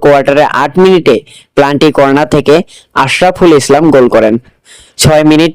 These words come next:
পর মিডফিল্ডে গোল করায় সমতা আনেন বিপক্ষ দল। এক এক সমতা নিয়ে দুই দলই ড্রেসিং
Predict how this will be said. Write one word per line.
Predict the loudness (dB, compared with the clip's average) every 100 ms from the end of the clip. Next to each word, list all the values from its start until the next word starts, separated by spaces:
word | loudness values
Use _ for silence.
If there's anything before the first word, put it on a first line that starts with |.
| 0
পর | 0 0 -4 _ _ _ _ _ _ -2
মিডফিল্ডে | 0 0 0 0 2 2 2 2
গোল | 2 2
করায় | 2 2 0 -6 _ -10
সমতা | -4 -2 0 -2 0
আনেন | 0 -2 -4 _ _ _ _ _ _ _ _ _ _ _ _ _ _ _ _ _ _ _ _ _ _ _ _ _ _ -20 _ -4
বিপক্ষ | -2 0 0 -2 0
দল। | 0 -2 -6 _ _ _ -2 -2
এক | 0
এক | -2 0
সমতা | 0 0 2 2
নিয়ে | 2 2 -2 _ -4
দুই | 0 2
দলই | 2 2 2 0 -4 _ -4
ড্রেসিং | 0 0 0